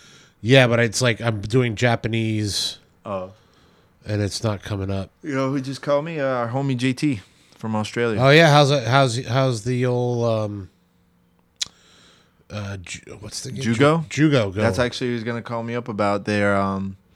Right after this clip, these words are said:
Speaker 2: I think he just got the, uh, the decks and stuff, so he's super stoked
Speaker 1: Here
Speaker 2: to
Speaker 1: it is.
Speaker 2: talk
Speaker 1: But
Speaker 2: to
Speaker 1: I
Speaker 2: me
Speaker 1: s-,
Speaker 2: about
Speaker 1: the
Speaker 2: it.
Speaker 1: one that, the one that I saw is in, oh, Aaron Murray. That's what it is.
Speaker 2: Uh-huh.
Speaker 1: Okay, let me put that in. Um,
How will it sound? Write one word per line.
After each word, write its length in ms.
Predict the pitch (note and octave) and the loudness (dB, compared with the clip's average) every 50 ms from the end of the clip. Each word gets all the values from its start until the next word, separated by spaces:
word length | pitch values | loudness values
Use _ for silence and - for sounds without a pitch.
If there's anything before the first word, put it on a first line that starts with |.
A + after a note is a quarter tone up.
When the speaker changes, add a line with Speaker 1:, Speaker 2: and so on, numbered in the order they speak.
| - - _ _ - | -20 -20 _ _ -12
Speaker 2:
I 80 | - F#2+ | -12 -12
think 380 | - - - B2+ B2 B2 - | -12 -8 -6 -4 -4 -4 -4
he 140 | - A#2 G#2 | -6 -6 -8
just 500 | F2+ - - A2+ A2 A2 G#2+ - - - | -8 -6 -4 0 0 0 0 -2 -4 -2
got 300 | - A2 G#2+ G#2+ G2+ - | 0 2 2 2 0 -2
the, 280 | - A2 G#2+ G#2+ G#2+ G2+ | -4 -4 -2 0 0 0
uh, 280 | F#2+ F#2+ F#2+ F#2 F#2 F#2 F#2+ G#2 - _ _ _ | 0 0 -2 -4 -6 -8 -10 -14 -18 _ _ _
the 100 | - G2+ | -8 -6
decks 400 | F2+ - G#2+ G#2 G#2+ A2 - - | -4 0 0 0 0 0 -2 -4
and 100 | G#2+ F#2+ | -6 -6
stuff, 300 | - - G#2 F#2+ F#2 F2+ | -4 -4 -2 -2 -4 -4
so 140 | - - G2+ | -4 -4 -4
he's 200 | G2 G2 F#2+ - | -2 -2 -4 -4
super 380 | - - A2 F#2+ - G#2+ G2+ | -4 -6 -6 -6 -6 -6 -8
stoked 300 | F#2 - - G#2 G2 G2 | -8 -8 -8 -8 -6 -4
Speaker 1:
Here 120 | A2 A2+ A2+ | 0 0 2
Speaker 2:
to 60 | A2 | 2
Speaker 1:
it 80 | F#2+ G#2 | 2 0
is. 180 | G2+ G2 F#2 | -2 -2 -2
Speaker 2:
talk 140 | - F#2+ G2 | -2 -2 -2
Speaker 1:
But 80 | A#2+ A#2+ | 0 0
Speaker 2:
to 60 | A2+ | 0
Speaker 1:
I 40 | G2+ | 0
Speaker 2:
me 60 | F#2+ | -2
Speaker 1:
s-, 60 | F2 | -2
Speaker 2:
about 180 | F#2 F#2 F#2 F2+ | -4 -4 -4 -4
Speaker 1:
the 80 | B2+ | -4
Speaker 2:
it. 20 | B2 | -2
Speaker 1:
one 180 | A#2+ C#3 C3+ C3 | -2 -2 0 0
that, 240 | C3 C3 - - - - - - - - _ _ _ _ _ - | -2 -2 -4 -8 -20 -20 -20 -20 -20 -20 _ _ _ _ _ -6
the 80 | B2+ | -4
one 400 | A#2+ B2+ C3 C3 C3 C3 B2+ A#2+ - - | -2 0 2 2 0 0 -2 -6 -10 -10
that 240 | A2+ A2 A#2 A#2 A2+ | -6 -2 -2 -2 0
I 160 | A2+ A#2 A#2+ A2+ | 0 0 0 0
saw 300 | - - C3 A#2+ A2+ A2 | 0 0 0 0 0 -2
is 320 | G#2 G#2 A2+ A2 F#2+ G#2 | -2 -2 -2 -2 -2 -2
in, 220 | A2 G#2 G#2 G#2+ - - | -4 -4 -6 -6 -8 -2
oh, 220 | C3 C3+ C#3+ C3+ B2 - | 2 4 4 4 2 2
Aaron 340 | B2+ C3 C#3 C3+ C3 B2+ A#2+ A#2+ | 2 4 4 4 4 2 0 0
Murray. 320 | A#2+ A#2+ A#2 A2 G2+ G2+ | 0 0 0 0 -2 -2
That's 320 | G2 A2+ A#2+ A2+ - - - | -2 -2 -2 -2 -2 -4 -4
what 120 | A2+ G#2 | -4 -4
it 100 | G2 F2+ | -4 -6
is. 160 | F#2+ F#2+ F2+ | -6 -6 -2
Speaker 2:
Uh-huh. 180 | G#2 G#2 G2+ G2 | -2 0 0 0
Speaker 1:
Okay, 140 | G2 G2+ G2 | 0 -2 -2
let 140 | G2+ G#2+ G#2+ | -2 -4 -4
me 60 | G#2 | -6
put 240 | - - A2+ G2 - | -6 -6 -8 -8 -6
that 200 | G#2 G2 F#2+ F#2 | -6 -6 -6 -8
in. 160 | F2+ F2 - _ _ _ - - - - - - - - - - | -10 -12 -14 _ _ _ -20 -20 -20 -20 -20 -20 -20 -20 -10 -2
Um, 480 | - A#2+ A2+ G#2+ G#2+ G2+ G2 F#2+ F#2 | 2 4 4 4 4 2 0 -4 -8